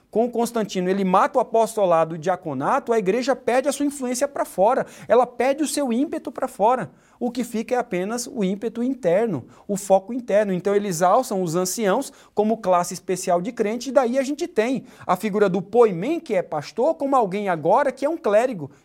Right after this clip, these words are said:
e não um leigo como qualquer outra pessoa, que é o laós de Deus, povo de Deus. Você entende onde há a divisão aqui, onde as pessoas normais começam agora a dizer, "Não, o pastor é um pouquinho a mais, né?"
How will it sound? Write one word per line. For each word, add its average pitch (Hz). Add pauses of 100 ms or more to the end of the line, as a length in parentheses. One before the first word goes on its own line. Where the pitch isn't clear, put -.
e 196
não 214
um 254
leigo 214 (140)
como 202
qualquer 202
outra 214
pessoa, 196
que -
é 156
o 156
laós 170
de 190
Deus, 156
povo 170
de 220
Deus. 185 (320)
Você -
entende 262
onde 175
há 175
a 180
divisão 160
aqui, 190 (220)
onde 170 (200)
as 170
pessoas 190
normais 160
começam 170
agora 160
a -
dizer, 139
"Não, 139
o 160
pastor 165
é 156
um 170
pouquinho 156
a 123
mais, 156
né?" 185